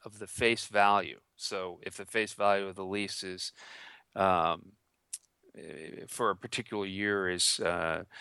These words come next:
thirty thousand dollars, you should probably be able to negotiate a deal where you're paying seven thousand five hundred dollars. Why? Because whoever moves in there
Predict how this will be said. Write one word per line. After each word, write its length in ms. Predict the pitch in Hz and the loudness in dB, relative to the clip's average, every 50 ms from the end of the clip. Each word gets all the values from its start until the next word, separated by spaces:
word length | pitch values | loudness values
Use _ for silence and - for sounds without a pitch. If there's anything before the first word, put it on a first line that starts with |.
| - - - - - _ - - - 101 - | -14 -14 -14 -16 -20 _ -18 -16 -16 -12 -8
thirty 340 | - - 135 120 117 117 117 | 0 4 6 8 8 8 6
thousand 420 | - 117 104 110 107 104 101 101 | 8 8 8 8 8 6 4 6
dollars, 500 | 104 101 107 110 113 120 120 - - - - _ _ - | 8 10 10 8 6 4 0 -4 -6 -8 -8 _ _ -14
you 140 | 147 170 | -8 -4
should 240 | 180 - - 180 - | -4 -4 -4 -2 2
probably 240 | - 190 185 170 165 | 4 4 4 4 2
be 100 | 156 156 | 0 0
able 200 | 143 143 147 131 | 0 0 -2 -4
to 120 | - 135 | -6 -4
negotiate 840 | 127 123 120 113 120 123 143 139 - - 113 104 101 101 98 95 - _ _ _ _ | -6 -4 -4 0 0 0 2 0 0 0 2 4 4 4 2 0 -4 _ _ _ _
a 120 | - 120 101 | -2 -2 0
deal 300 | 104 117 123 120 117 110 | 4 6 6 6 6 4
where 120 | 107 104 | -2 -4
you're 140 | 101 101 98 | -4 -6 -8
paying 380 | - - 113 104 104 101 98 | -4 -2 0 2 2 2 0
seven 340 | - - - 113 104 107 104 | 2 4 4 4 4 4 0
thousand 420 | 104 104 101 104 98 - 104 101 - | 2 4 4 4 4 0 -4 -6 -2
five 240 | - 87 95 98 | 0 0 0 0
hundred 240 | - 143 147 143 123 | 0 -2 0 2 2
dollars. 320 | 113 104 101 98 98 110 - - | 4 4 2 2 -2 -8 -14 -14
Why? 480 | 101 101 110 123 135 151 175 180 165 - - - - - - _ - | -8 -4 2 4 6 6 6 4 0 -4 -10 -18 -18 -18 -18 _ -6
Because 400 | 123 120 - - 131 120 110 - | -6 -6 -4 -2 -2 -2 -2 -4
whoever 440 | - 117 120 - 151 165 180 196 190 | -8 -6 2 4 4 4 4 4 0
moves 360 | 170 160 160 151 135 120 120 | 0 -2 -2 -4 -2 0 2
in 220 | 131 135 135 127 | 2 2 2 2
there 340 | 110 101 95 92 87 101 - | 0 -2 -2 -4 -4 -6 -10